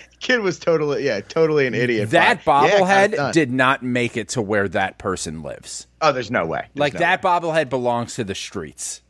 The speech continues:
Speaker 1: They were going back to Murray Hill or some, you know,
Speaker 2: Yeah.
Speaker 1: something like that. Like, yeah,
Speaker 2: Yeah.
Speaker 1: for sure.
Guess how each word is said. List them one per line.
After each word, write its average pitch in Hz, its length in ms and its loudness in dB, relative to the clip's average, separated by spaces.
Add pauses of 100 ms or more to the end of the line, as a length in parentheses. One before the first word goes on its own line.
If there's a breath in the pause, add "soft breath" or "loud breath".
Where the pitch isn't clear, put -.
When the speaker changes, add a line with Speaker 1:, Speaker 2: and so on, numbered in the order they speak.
(140)
Speaker 1:
They 226 100 2
were 311 120 2
going 233 160 2
back 160 200 0
to 131 80 2
Murray 123 340 0
Hill 107 420 2
or 104 120 -2
some, - 300 -2
you 135 120 0
know, 87 160 -2
Speaker 2:
Yeah. 110 100 0
Speaker 1:
something 104 180 2
like 92 220 -4
that. 85 420 0
Like, 78 240 -10 (300)
yeah, - 240 -2
Speaker 2:
Yeah. 117 100 -2
Speaker 1:
for 98 80 -2
sure. - 320 -2